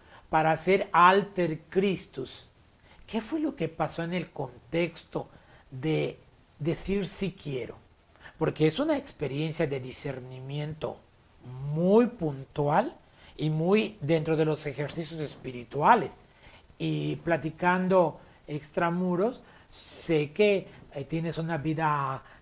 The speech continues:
de trabajo apostólico muy intensa y eso me,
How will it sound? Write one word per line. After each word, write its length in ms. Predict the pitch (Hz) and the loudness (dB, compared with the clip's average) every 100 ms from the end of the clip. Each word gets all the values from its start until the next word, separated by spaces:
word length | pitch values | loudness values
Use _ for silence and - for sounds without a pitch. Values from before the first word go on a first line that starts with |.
| - | -10
de 140 | 156 | -6
trabajo 460 | 156 147 139 135 151 | -2 -2 -2 -2 -6
apostólico 720 | - 127 - 143 135 - 127 | -6 -10 -8 -8 -8 -8 -10
muy 180 | 135 135 | -10 -12
intensa 560 | 127 123 185 240 - | -14 -6 -4 -4 -6
y 100 | 139 | -8
eso 200 | 135 147 | -8 -8
me, 240 | 143 127 | -8 -10